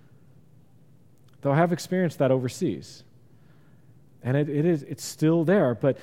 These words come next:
and, and now there's, there's shelters for the other needs. And, and we can certainly support shelters, and, and we should, and serve. But I would say we can be hospitable in other ways as well. Because, folks, people are more isolated and lonely than you know.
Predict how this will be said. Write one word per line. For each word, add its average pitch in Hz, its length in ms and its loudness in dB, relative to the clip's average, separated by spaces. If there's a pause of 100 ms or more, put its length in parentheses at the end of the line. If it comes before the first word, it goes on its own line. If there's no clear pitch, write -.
(140)
and, 170 320 -4
and 170 180 -2
now 190 200 4
there's, 170 240 4 (100)
there's 165 140 0
shelters 170 560 2
for 160 160 -4
the 151 420 4
other 196 240 4
needs. 117 480 -2
And, 147 140 -4 (180)
and 214 140 2
we 294 100 6
can 254 160 0
certainly 165 360 2
support 156 440 -2
shelters, 175 480 0
and, 180 140 -2
and 156 140 -6
we 160 100 -2
should, 160 460 -2 (260)
and 151 100 -4
serve. 190 540 -2 (880)
But 170 80 0
I 214 140 4
would 247 120 2
say 190 220 4
we 170 140 4
can 180 100 0
be 160 120 0
hospitable 139 640 0
in 120 100 -4
other 117 200 0
ways 113 320 -2
as 98 120 -10
well. 101 400 -6 (1800)
Because, - 180 -6
folks, - 240 0
people 233 340 2
are 175 80 6
more 160 400 2
isolated 147 680 2
and 120 220 -4
lonely 127 540 -2
than 117 140 -2
you 110 140 -2
know. 95 240 -8